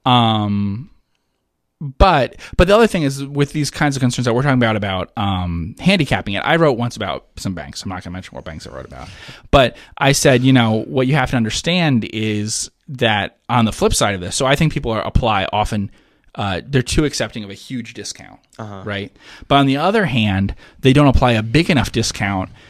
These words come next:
Speaker 1: to the possibility something could go to zero. That greatly changes the calculation.
Speaker 2: Sure, <laughs> yeah.
Speaker 1: Because even a small percentage chance that something will go to zero from where it is now actually has a big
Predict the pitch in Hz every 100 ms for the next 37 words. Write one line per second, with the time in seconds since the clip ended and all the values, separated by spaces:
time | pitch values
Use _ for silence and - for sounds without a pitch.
0 | - - 127 131 113 - 113 117 110 107
1 | 104 92 98 107 95 - - - - _
2 | - 143 123 120 127 113 104 - 104 98
3 | 92 - 98 90 - 95 107 - 110 -
4 | - 113 - 143 165 151 151 147 131 -
5 | 165 202 220 151 - 123 117 - 117 110
6 | 113 117 110 101 107 107 117 107 110 104
7 | 98 90 92 127 147 98 82 123 - 120
8 | 113 110 104 - 151 143 127